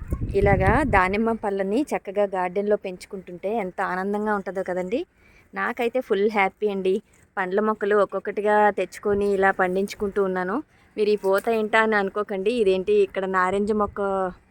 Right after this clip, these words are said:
ఆ, మొక్కదే పోతండి. ఆరెంజ్ బత్తాయి పండు మొక్క, సారీ, బత్తాయి పళ్ళు. అయితే ఈ పోత ఇందులో కలిసిపోయింది. చెట్టు పక్క పక్కన ఉండడం వల్ల ఈ చెట్టులోకి వచ్చింది. ఇక్కడ చక్కగా చూడండి దానిమ్మ పళ్ళు ఎన్ని ఉన్నాయో.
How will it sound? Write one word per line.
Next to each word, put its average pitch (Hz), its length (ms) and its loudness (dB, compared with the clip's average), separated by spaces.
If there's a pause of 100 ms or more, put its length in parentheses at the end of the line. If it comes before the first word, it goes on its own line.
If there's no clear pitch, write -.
(380)
ఆ, 190 280 -2
మొక్కదే 190 880 -2 (420)
పోతండి. 208 520 -2 (680)
ఆరెంజ్ 190 500 0 (260)
బత్తాయి 208 280 -4
పండు 180 260 -6
మొక్క, 170 240 -10
సారీ, 190 300 -4
బత్తాయి 202 480 -4
పళ్ళు. 190 440 -6 (640)
అయితే 220 280 4
ఈ 240 200 0
పోత 226 280 -2
ఇందులో 208 220 2
కలిసిపోయింది. 208 520 -2 (100)
చెట్టు 196 240 -2
పక్క 202 260 -4
పక్కన 214 280 -6
ఉండడం 208 280 0
వల్ల 202 260 2 (160)
ఈ 214 180 -2
చెట్టులోకి 202 360 -6
వచ్చింది. 202 500 -6 (420)
ఇక్కడ 208 220 -4 (100)
చక్కగా 214 240 -4
చూడండి 220 580 -4 (220)
దానిమ్మ 196 400 -2
పళ్ళు 196 180 -2
ఎన్ని 190 160 -4
ఉన్నాయో. 202 380 -2